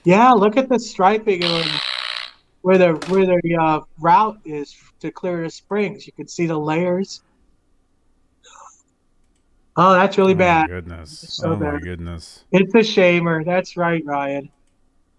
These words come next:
Speaker 2: Plywood striker. Those are hard to find.
Speaker 1: They are? They'll,
Speaker 2: Well,
Speaker 1: uh, you don't,
Speaker 2: I mean,
Speaker 1: you don't wanna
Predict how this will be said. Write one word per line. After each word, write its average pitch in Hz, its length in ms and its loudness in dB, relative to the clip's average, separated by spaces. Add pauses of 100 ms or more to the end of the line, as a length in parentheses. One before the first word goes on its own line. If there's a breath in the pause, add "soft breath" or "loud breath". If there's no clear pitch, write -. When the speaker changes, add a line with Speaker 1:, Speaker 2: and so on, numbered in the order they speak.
(640)
Speaker 2:
Plywood 92 360 -6
striker. 87 480 -12 (1500)
Those 95 220 -8
are 87 60 -8
hard 92 180 -8
to 80 80 -18
find. 87 420 -8 (600 soft breath)
Speaker 1:
They 156 160 2
are? 226 440 4 (300)
They'll, 175 240 0
Speaker 2:
Well, 208 280 8
Speaker 1:
uh, 143 100 -10
you 226 80 -6
don't, 233 120 2
Speaker 2:
I 202 60 6
mean, 226 140 4
Speaker 1:
you 226 60 4
don't 240 160 4
wanna 214 240 2